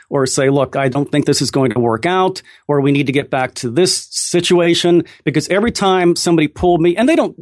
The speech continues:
typically do it intentionally as this guy did, most of the time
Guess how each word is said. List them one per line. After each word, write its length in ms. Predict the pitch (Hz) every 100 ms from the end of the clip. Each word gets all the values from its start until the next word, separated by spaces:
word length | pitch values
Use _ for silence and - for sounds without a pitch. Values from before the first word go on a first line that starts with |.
| - _ -
typically 380 | 196 - 160 135
do 320 | 113 170 165
it 120 | 160
intentionally 600 | 151 - - 175 - 139
as 160 | 135 131
this 180 | 185 185
guy 200 | 135 123
did, 240 | 123 123 - -
most 220 | 180 226 202
of 60 |
the 80 | 175
time 460 | 175 156 156 151